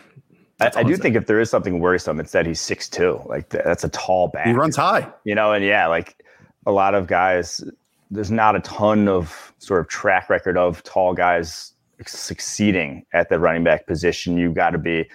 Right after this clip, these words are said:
Speaker 1: that's why I said Derrick Henry, you gotta be the physical exception.
Speaker 3: Right.
Speaker 1: That's what, what I would worry about Najee Harris. I don't think he's quite that. The, maybe the one comp you give is, like, a Matt Forte would be, like, the guy who was maybe not an elite athlete, maybe nothing special, but just kinda consistently got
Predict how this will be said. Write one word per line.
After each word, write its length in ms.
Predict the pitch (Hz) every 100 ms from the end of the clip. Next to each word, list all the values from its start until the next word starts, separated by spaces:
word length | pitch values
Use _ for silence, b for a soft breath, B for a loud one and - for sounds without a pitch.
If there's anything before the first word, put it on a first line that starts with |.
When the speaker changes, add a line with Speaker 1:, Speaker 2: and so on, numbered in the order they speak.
| B
Speaker 1:
that's 120 | - 98
why 60 |
I 20 |
said 160 | 90 87
Derrick 200 | 98 90
Henry, 160 | 101 90
you 60 |
gotta 140 | 113 104
be 100 | 95
the 160 | 92 78
physical 440 | - 98 98 90 80
exception. 760 | - - 113 110 - 85 76 - b
Speaker 3:
Right. 140 | 98 87
Speaker 1:
That's 200 | 107 -
what, 180 | 110
what 140 | 120 117
I 120 | 104
would 160 | 101 92
worry 160 | 98
about 200 | 95 90
Najee 280 | 90 87 87
Harris. 300 | 90 90 82
I 40 |
don't 220 | 95 90 -
think 160 | 98
he's 120 | 95 -
quite 300 | 95 87 -
that. 300 | 90 101 95
The, 80 |
maybe 260 | 101 107 107
the 120 | 101
one 320 | 92 101 98
comp 380 | 87 - 92 90
you 140 | 92 85
give 260 | 85 90
is, 80 | 87
like, 120 | 85
a 40 | 85
Matt 300 | 87 80 -
Forte 500 | 90 87 92 80 76 _ _ _ _ -
would 120 | 92
be, 240 | 87 90 85
like, 240 | 82 78 _ -
the 100 | 92
guy 240 | 87 82
who 120 | 85
was 380 | 90 82 80 - _ _ _ -
maybe 240 | 113 120 110
not 180 | 101
an 60 | 98
elite 240 | 92 92
athlete, 300 | 87 85 92
maybe 140 | 90 90
nothing 260 | 87 -
special, 340 | 82 - 85 87
but 100 | 80
just 160 | 82
kinda 200 | - 90
consistently 580 | 82 78 - 87 87 82
got 340 | 76 80 73